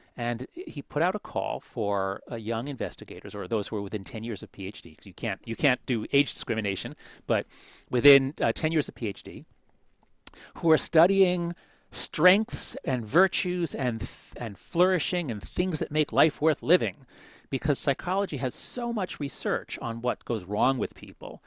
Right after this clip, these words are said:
We have a whole, you know, the D S M, the Diagnostic and Statistical Manual, a whole big book of, of problems,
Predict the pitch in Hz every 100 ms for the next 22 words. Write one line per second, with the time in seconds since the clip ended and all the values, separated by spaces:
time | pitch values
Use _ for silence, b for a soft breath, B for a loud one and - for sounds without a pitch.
0 | b b 120 113 107 104 - 170 165 156
1 | 127 123 110 95 92 123 139 113 143 127
2 | 82 101 117 113 110 - 107 - - 120
3 | - 107 104 117 - - 170 160 135 113
4 | 190 170 - 101 - b b - 113 -
5 | - 156 196 - - -